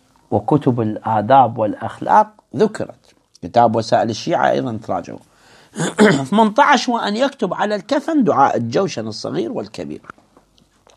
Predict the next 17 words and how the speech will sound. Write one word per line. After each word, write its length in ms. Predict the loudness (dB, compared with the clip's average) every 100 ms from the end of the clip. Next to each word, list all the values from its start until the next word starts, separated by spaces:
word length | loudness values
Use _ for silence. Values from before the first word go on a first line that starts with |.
| _ -20 _ _ _ -20 _ _ _ _ _ _ _ _ _ _ _ -20 -12 2
ويلزم 600 | 6 8 8 6 4 2
أن 180 | -2 -2
يكون 460 | -4 -2 -2 0
ذلك 440 | 2 2 0 -2 -4
كله 520 | -2 -4 0 0 0
بنحو 420 | -2 -4 -4 -2
لا 240 | 4 4 4
يتنجس 600 | 2 0 0 -2 -4 -2
موضع 300 | 0 0 -2
الكتابة. 520 | -6 -6 -2 -2 -2
العد 240 | -4 0
ليش 200 | 2 2
قلنا 220 | 2 0
لكم 280 | 0 -2 -2
تكتبوا 500 | -2 -4 -4 -2 -4
على 100 | -6
الحاشية؟ 580 | -2 0 0 -2 -8